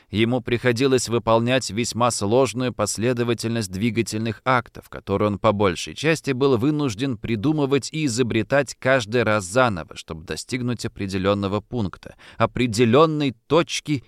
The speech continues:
или момента, когда внезапно и почти взрывоподобным образом вдруг обретал способность встать. Он не мог достичь такого состояния без сложной последовательности движений, но когда достигал его,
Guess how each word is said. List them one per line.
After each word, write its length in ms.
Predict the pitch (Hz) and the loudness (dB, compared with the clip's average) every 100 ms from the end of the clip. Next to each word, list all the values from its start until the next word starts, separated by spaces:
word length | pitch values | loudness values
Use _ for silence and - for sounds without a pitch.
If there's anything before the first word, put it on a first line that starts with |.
| - | 0
или 260 | 156 147 | 2 4
момента, 720 | 139 123 113 117 175 175 139 139 | 2 2 4 4 2 0 -2 -4
когда 360 | 104 95 123 | -4 2 2
внезапно 800 | 92 101 107 87 156 - - 92 | 2 0 -2 4 4 4 -4 -6
и 40 | |
почти 480 | 85 98 - - 139 | -4 -4 -6 -6 -4
взрывоподобным 1040 | 98 95 127 120 113 120 110 131 92 90 87 | -2 4 6 6 4 2 2 2 2 -6 0
образом 600 | 185 185 180 165 160 131 - - _ _ | 2 4 4 2 2 0 -4 -20 _ _
вдруг 500 | 85 92 185 262 - | -8 2 4 4 2
обретал 460 | 190 170 143 180 | 2 2 4 4
способность 640 | 175 - 131 135 113 98 - | 4 0 0 0 0 -6 -8
встать. 400 | - - - - _ _ _ _ - - - | -14 -14 -16 -20 _ _ _ _ -20 -20 -8
Он 280 | - 196 190 | 2 2 4
не 100 | 185 | 2
мог 280 | 175 214 175 | 4 2 2
достичь 500 | 135 165 - 190 - | 0 0 0 -6 -2
такого 420 | 160 147 180 160 | -2 2 2 2
состояния 760 | 156 147 - 127 143 180 160 156 | 0 -2 0 0 2 2 2 -2
без 240 | 127 131 | -2 -4
сложной 540 | - 107 180 135 156 | -2 2 2 0 -4
последовательности 1000 | 151 120 - 120 131 123 123 120 120 - 113 | -4 -4 -2 -2 -2 -2 -4 -4 -6 -6 -10
движений, 680 | 104 120 113 98 78 - _ - - | -6 -6 -4 -4 -6 -16 _ -20 -12
но 240 | - 135 139 | 2 4 4
когда 460 | 156 147 113 151 | 4 2 2 0
достигал 720 | 123 113 - 101 95 175 196 147 | 0 -2 -4 -6 -2 2 2 0
его, 400 | 101 82 57 | -6 -8 -10